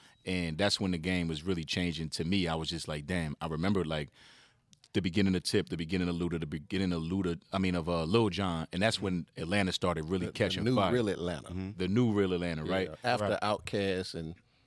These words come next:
Speaker 1: Yeah.
Speaker 2: and, uh,
Speaker 3: Yeah.
Speaker 2: Goody Mob.
Speaker 1: So
Speaker 3: Mm-hmm.
Speaker 1: the thing that I remember the most is one of the best campaigns I've ever seen was the Jeezy the Snowman campaign.
Speaker 3: Yeah.
Speaker 1: And you had a lot to do with that.
Speaker 3: Big facts. Me and my boy Dwight.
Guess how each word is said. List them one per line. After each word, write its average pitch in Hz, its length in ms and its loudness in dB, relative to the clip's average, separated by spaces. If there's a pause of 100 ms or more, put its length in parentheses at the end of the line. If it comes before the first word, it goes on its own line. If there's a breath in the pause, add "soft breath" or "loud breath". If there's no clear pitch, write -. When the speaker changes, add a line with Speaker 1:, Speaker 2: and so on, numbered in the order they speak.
Speaker 1:
Yeah. 120 220 4
Speaker 2:
and, 90 360 0
uh, - 40 -2
Speaker 3:
Yeah. 82 120 -4
Speaker 2:
Goody 95 220 -2
Mob. 82 320 -4
Speaker 1:
So 117 300 6
Speaker 3:
Mm-hmm. 107 100 -4 (360)
Speaker 1:
the 117 200 4
thing 165 240 4
that 135 100 6
I 127 120 6
remember 113 380 6
the 95 100 4
most 113 480 4
is 90 320 2
one 104 100 6
of 101 60 2
the 92 80 2
best 95 260 4
campaigns 92 500 0
I've 90 160 0
ever 85 200 0
seen 101 320 0
was 82 240 -2
the 82 100 -4
Jeezy 82 320 -4
the 76 60 -6
Snowman 90 480 0
campaign. 73 560 -8 (240 soft breath)
Speaker 3:
Yeah. 85 220 -4 (120)
Speaker 1:
And 85 220 2
you 120 80 6
had 98 140 6
a 87 40 2
lot 85 160 0
to 82 80 -8
do 80 100 -6
with 76 140 -6
that. 98 160 2 (540)
Speaker 3:
Big 98 160 -4
facts. - 400 -8
Me 98 100 -2
and 101 80 0
my 101 100 0
boy 98 220 -2
Dwight. 92 340 -4